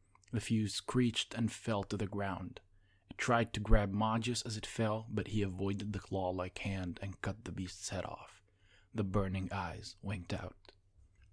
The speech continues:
Horns continued to blow in the distance. Even leagues away, the sounds of battle reached him. "What have we done?" he said as he looked toward the horizon.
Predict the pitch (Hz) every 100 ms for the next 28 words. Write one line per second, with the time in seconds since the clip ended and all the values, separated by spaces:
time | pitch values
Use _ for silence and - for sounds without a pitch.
0 | - - 127 113 101 110 98 110 104 95
1 | 101 104 101 101 98 101 101 - 107 107
2 | - _ _ _ - - 113 110 107 110
3 | 107 113 110 110 107 110 - 113 110 110
4 | 104 113 107 104 110 104 - - 110 -
5 | _ _ _ _ _ - - 98 95 101
6 | 104 107 107 110 107 _ _ _ - -
7 | 104 110 101 104 110 104 - 107 104 110
8 | 98 110 110 110